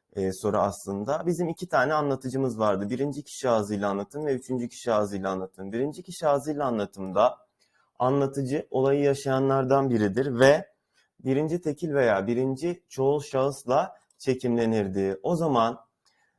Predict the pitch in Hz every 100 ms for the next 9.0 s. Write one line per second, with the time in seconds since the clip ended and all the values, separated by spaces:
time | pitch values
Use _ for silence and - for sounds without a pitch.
0 | _ _ _ _ _ _ _ _ _ _
1 | 131 135 156 165 185 175 151 156 - 156
2 | 170 180 175 156 151 135 123 - 120 107
3 | 101 - 123 135 143 147 139 143 139 143
4 | 139 143 127 123 117 101 104 117 135 139
5 | 147 120 127 117 110 113 113 104 110 113
6 | 127 131 139 139 143 143 143 143 147 143
7 | 143 135 131 151 160 - _ _ _ 120
8 | 120 143 143 143 185 185 135 - 110 104